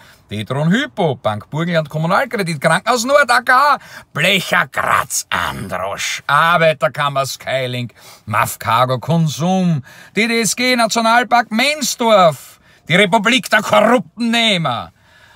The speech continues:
Der unmoralische Reim des Bösen, aber lügen wir uns doch nicht in den Sack. Willkommen in einem Land, in dem die Politik und die politischen Parteien, die Unternehmen des Landes, die Banken, die Medien, die Justiz, die Beamtenschaft, die Vereine, einfach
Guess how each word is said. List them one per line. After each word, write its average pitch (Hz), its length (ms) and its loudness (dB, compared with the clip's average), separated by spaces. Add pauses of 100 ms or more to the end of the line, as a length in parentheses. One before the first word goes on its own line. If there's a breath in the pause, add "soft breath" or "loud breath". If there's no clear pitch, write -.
(200 soft breath)
Der - 160 -6
unmoralische 214 800 2
Reim 185 320 0
des 190 240 -2
Bösen, 156 540 -2
aber 147 160 0
lügen 208 340 2
wir 185 140 0
uns 170 160 -4
doch 160 180 -6
nicht 165 320 -6
in 151 120 -8
den 139 180 -6
Sack. - 560 -10 (500 soft breath)
Willkommen 135 480 -6
in 151 80 -6
einem 160 240 0
Land, 147 580 0 (460 soft breath)
in 127 80 -8
dem 185 140 -2
die 196 100 -4
Politik 208 480 -6
und 220 140 0
die 202 80 -6
politischen 202 560 -6
Parteien, 120 640 -4
die 135 80 -4
Unternehmen 165 720 -2
des 202 160 -4
Landes, 104 480 -6
die 127 120 -4 (140)
Banken, 240 540 0
die 226 120 -8
Medien, 220 600 -2
die 202 80 -10
Justiz, 208 500 -4 (320 loud breath)
die 254 80 -6
Beamtenschaft, 247 680 -4
die 254 40 -4
Vereine, 254 540 -2
einfach 381 560 -2